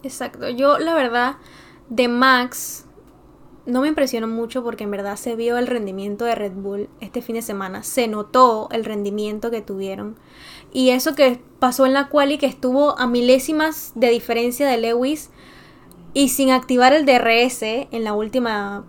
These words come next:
en la última, pues, <clears throat> recta, fue algo como que ya estaba impresionando ya desde quali y, pues, nos impresionó, pues, eso que pasó, pues. Y,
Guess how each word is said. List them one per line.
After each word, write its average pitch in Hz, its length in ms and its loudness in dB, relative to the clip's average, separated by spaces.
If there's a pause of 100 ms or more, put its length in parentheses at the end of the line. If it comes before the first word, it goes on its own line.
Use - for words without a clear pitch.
(180)
en 214 200 -6
la 208 100 -4
última, 220 840 -2 (1300)
pues, 247 180 4
<clears throat> - 20 -6
recta, 233 640 2 (480)
fue 262 240 4
algo 269 220 6
como 262 260 0
que 220 360 -4 (120)
ya 233 260 0
estaba 277 340 4
impresionando 254 840 2
ya 247 260 4
desde 233 280 0
quali 240 580 0 (400)
y, 214 460 -6
pues, 220 260 -6
nos 233 140 -6
impresionó, 226 880 -2 (960)
pues, 233 260 2
eso 269 160 2
que 302 120 4
pasó, 220 380 -2
pues. - 360 -16 (460)
Y, 254 520 2